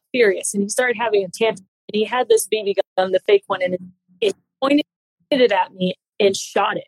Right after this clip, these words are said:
actually pulled the trigger and shot it. And I stayed calm.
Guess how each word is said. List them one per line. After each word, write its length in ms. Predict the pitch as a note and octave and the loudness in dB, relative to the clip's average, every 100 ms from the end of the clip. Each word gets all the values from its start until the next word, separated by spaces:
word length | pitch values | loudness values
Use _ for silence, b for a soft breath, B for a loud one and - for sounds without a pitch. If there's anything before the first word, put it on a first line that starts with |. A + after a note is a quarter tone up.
| - | -6
actually 520 | F#3+ - - G#3+ G3 - _ A3+ | -4 -4 -2 4 2 2 _ 2
pulled 160 | A3+ | 4
the 100 | G3 | 2
trigger 300 | - G3 F3 | -2 0 0
and 140 | E3+ - | -4 -6
shot 260 | F#3 E3+ | -4 0
it. 140 | - - _ _ _ _ - | -2 -4 _ _ _ _ -2
And 140 | A3+ | 0
I 260 | G#3+ C4+ D4 | 2 0 0
stayed 380 | - - A#3 A#3+ - | -4 2 4 4 0
calm. 400 | A#3 G3+ A3 | -4 -4 -2